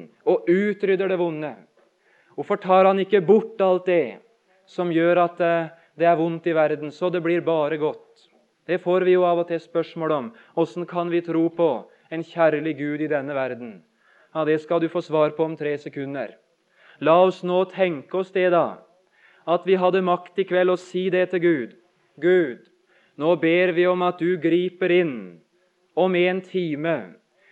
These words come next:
og så utrydder du alt vondt i denne verden. Så utrydder du nød og elendighet og ondskap og synd og djevelskap og alt som gjør livet vondt å leve for mennesker.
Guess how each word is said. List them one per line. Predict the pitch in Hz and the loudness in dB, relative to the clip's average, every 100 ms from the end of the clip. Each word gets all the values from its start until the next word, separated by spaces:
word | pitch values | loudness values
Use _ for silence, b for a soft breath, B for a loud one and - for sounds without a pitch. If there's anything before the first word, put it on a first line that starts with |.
| b | b
og | 170 | -8
så | - 190 185 | 0 2 4
utrydder | 196 196 151 - 156 175 165 180 | 2 2 -2 -4 0 0 2 2
du | 185 - | 2 4
alt | 156 196 196 196 165 | 4 4 4 -2 -2
vondt | 180 180 175 | -2 -2 -6
i | 175 | -4
denne | 170 156 | -2 -2
verden. | 151 139 117 113 92 _ _ _ b b | -2 -4 -6 -14 -20 _ _ _ b b
Så | - 165 190 | -2 4 6
utrydder | 196 185 156 165 175 180 170 180 | 4 2 -2 2 4 4 2 2
du | 190 | 2
nød | 170 175 156 110 92 - | 2 2 2 0 -8 -2
og | 156 180 | 2 4
elendighet | 185 170 180 180 165 165 139 113 185 | 4 2 0 -2 0 2 0 -2 -4
og | 165 | 4
ondskap | 175 185 185 185 - 175 135 - | 6 6 4 -6 -8 -2 -2 -2
og | 185 | -8
synd | - - 180 175 151 170 | -6 4 4 4 -4 -6
og | 151 | -2
djevelskap | 170 175 156 156 156 175 160 120 - b b b - | 0 2 0 -4 -6 -4 -4 -6 -14 b b b 0
og | 185 | 2
alt | 190 180 | 4 0
som | - 190 170 | -8 -8 -2
gjør | 170 | -2
livet | 160 175 170 156 | -2 -2 -2 -2
vondt | 165 170 165 | -2 -4 -6
å | 175 | -2
leve | 170 147 151 | 0 -2 -4
for | 170 | -6
mennesker. | 160 143 131 - 135 | -6 -8 -12 -10 -10